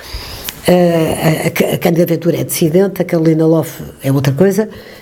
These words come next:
é outra história, também podemos <laughs> falar dela, que é uma história curiosa. E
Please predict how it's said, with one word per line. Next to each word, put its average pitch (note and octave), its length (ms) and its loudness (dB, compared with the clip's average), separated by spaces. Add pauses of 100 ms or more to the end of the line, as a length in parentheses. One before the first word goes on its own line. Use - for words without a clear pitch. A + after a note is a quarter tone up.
é E3 80 2
outra D#3+ 200 2
história, G3+ 360 2
também D3+ 240 -4
podemos D#3+ 220 2
<laughs> - 0 -
falar E3 220 0
dela, D#3+ 260 0
que E3+ 80 -8
é - 20 -6
uma D#3 80 -4
história D#3+ 240 0
curiosa. F3 480 2 (1000)
E G3+ 960 4